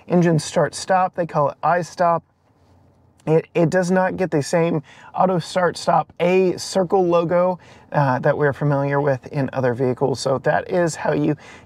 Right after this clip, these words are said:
keep the vehicle from shutting off in stop and go tra-, uh, traffic. Get your traction button here, your parking sensor, a little poverty button right here to let you know you didn't get the top trim,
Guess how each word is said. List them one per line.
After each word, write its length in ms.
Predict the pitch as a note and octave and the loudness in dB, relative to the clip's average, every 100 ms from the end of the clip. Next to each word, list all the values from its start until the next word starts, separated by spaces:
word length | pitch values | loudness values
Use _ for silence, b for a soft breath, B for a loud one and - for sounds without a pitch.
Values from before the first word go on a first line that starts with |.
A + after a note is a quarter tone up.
| - | -6
keep 180 | G3+ | -4
the 100 | - | 0
vehicle 380 | D#3 D#3+ D3+ D3+ | 2 2 2 0
from 180 | - D3 | -2 -4
shutting 340 | B2 C#3+ C3+ | -2 -2 -2
off 300 | - B2+ B2 | 0 -2 -2
in 140 | - B2 | -6 -8
stop 220 | - B2+ | -8 -10
and 120 | - | -8
go 100 | A#2 | -8
tra-, 380 | - E3 D#3 D3 _ _ - | -4 -2 -2 -4 _ _ -2
uh, 220 | D#3 C3+ | 0 0
traffic. 480 | - G3 - F#3+ - B B B B | -2 -2 -2 -8 -12 B B B B
Get 180 | - D#3+ | -2 0
your 120 | C#3+ | 0
traction 480 | C3+ F3+ F3 F3+ E3 | -2 -2 -2 0 0
button 220 | D3+ C#3+ | 0 -2
here, 300 | A#2+ F#3 E3+ | -4 -2 0
your 120 | D3 B2+ | 0 -2
parking 360 | - - D3+ | -4 -2 -4
sensor, 460 | C3+ D3+ D3 D#3 D3 B B | -2 -2 0 0 0 B B
a 40 | - | 0
little 140 | G#3+ | 0
poverty 460 | - B3 G3+ G3+ G3 | 2 0 0 -2 -2
button 280 | F#3+ G3+ F#3 | 0 -2 -2
right 180 | F#3 | -4
here 300 | E3+ G3 F#3+ | 0 2 2
to 140 | F3 F3+ | 0 0
let 200 | F#3 D#3 | 0 0
you 80 | F3 | 0
know 160 | E3+ | 2
you 160 | E3 E3 | 2 2
didn't 180 | D#3 C#3 | 0 0
get 140 | C#3+ | -4
the 60 | B2+ | -2
top 240 | D#3 - | -4 -4
trim, 360 | - F#3+ F#3 | 0 2 0